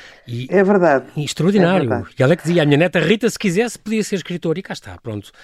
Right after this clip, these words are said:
Speaker 1: A, a tua avó chegou a dar-te algum, alguns conselhos, ou não? Porque tu leste
Speaker 2: Sim,
Speaker 1: o livro.
Speaker 2: disse,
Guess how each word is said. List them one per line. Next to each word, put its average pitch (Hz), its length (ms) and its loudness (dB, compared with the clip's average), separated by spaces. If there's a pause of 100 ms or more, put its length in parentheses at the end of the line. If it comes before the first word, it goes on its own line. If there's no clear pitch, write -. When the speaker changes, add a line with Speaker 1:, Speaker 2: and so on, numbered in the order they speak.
(300)
Speaker 1:
A, 262 200 -6
a - 20 -10
tua 208 160 4
avó 214 100 4
chegou 196 260 4
a 196 40 6
dar-te 196 200 2
algum, 190 200 2
alguns 180 300 0
conselhos, 131 440 -4
ou 156 80 -4
não? 113 140 -10 (1000)
Porque 156 200 0
tu 240 60 4
leste 294 200 6
Speaker 2:
Sim, 247 100 6
Speaker 1:
o 214 80 6
livro. 190 280 2 (340)
Speaker 2:
disse, - 400 0